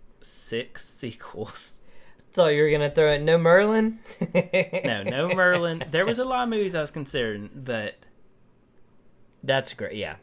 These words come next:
Speaker 2: I don't blame you, man. Well, let me throw an honorable mention because, you know, you
Speaker 1: Yeah.
Speaker 2: did an honorable mention. I didn't think of that. Um, I really do love Onward. Onward for me would be a great, um, honorable mention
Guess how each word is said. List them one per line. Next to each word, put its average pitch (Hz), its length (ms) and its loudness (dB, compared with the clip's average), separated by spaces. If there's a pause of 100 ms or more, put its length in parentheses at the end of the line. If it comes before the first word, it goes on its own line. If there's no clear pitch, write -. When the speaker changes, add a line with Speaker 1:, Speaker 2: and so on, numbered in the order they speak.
Speaker 2:
I 135 120 2
don't 185 160 6
blame 135 180 2
you, 101 60 -6
man. 95 200 -8
Well, 196 220 2
let 226 100 4
me 294 100 2
throw 294 180 2
an 226 80 2
honorable 170 320 0
mention 107 300 -6
because, 131 500 0
you 151 100 -4
know, 135 160 0
you 131 140 0
Speaker 1:
Yeah. 147 40 0
Speaker 2:
did 156 100 0
an 156 80 -2
honorable 151 240 -2
mention. 143 220 -2
I 131 40 2
didn't 127 200 -6
think 127 200 -8
of 120 80 0
that. 113 260 -2 (640)
Um, 123 340 -2
I 151 140 8
really 147 260 6
do 127 120 0
love 104 180 -2
Onward. 73 480 -12
Onward 175 460 2
for 135 140 -2
me 135 180 -2
would 131 100 0
be 120 120 -2
a 107 80 -4
great, 107 440 -2 (160)
um, 113 380 -4
honorable 120 300 -4
mention 127 520 -6